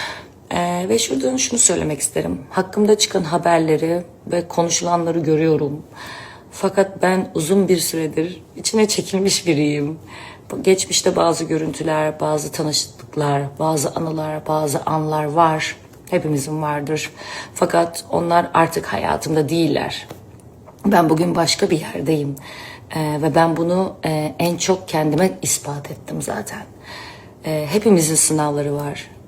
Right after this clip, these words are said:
İnsanın sınavları vardır. Bazen dışarıdan gürültülü gözükür,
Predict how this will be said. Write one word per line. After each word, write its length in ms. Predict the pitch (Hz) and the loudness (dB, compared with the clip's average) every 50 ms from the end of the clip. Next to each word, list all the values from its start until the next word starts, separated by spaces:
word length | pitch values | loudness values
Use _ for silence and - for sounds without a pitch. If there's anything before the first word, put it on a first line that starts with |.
| - - | -8 -4
İnsanın 400 | 151 151 143 - - 170 175 175 | -4 -2 -2 0 0 2 2 2
sınavları 580 | - - - 151 147 147 147 143 151 147 151 | 2 0 0 0 -2 0 0 0 0 2 2
vardır. 640 | 151 151 143 143 139 139 - 147 143 - - - - - - - - - - - - - - - - - - | 0 0 0 -2 -4 -4 -4 -6 -6 -6 -8 -10 -12 -16 -18 -18 -16 -16 -16 -18 -18 -20 -20 -20 -14 -6 -2
Bazen 400 | - 190 196 196 240 262 269 262 | 0 2 2 4 4 6 6 6
dışarıdan 560 | 262 - - 269 262 262 262 254 254 254 233 | 6 4 4 6 4 4 6 4 4 6 6
gürültülü 500 | 196 214 208 220 208 208 - 233 254 254 | 6 6 6 6 4 4 4 4 4 6
gözükür, 720 | 214 180 156 135 147 139 - 190 220 - - - - - | 6 6 4 4 0 -2 0 0 0 0 0 -2 -4 -6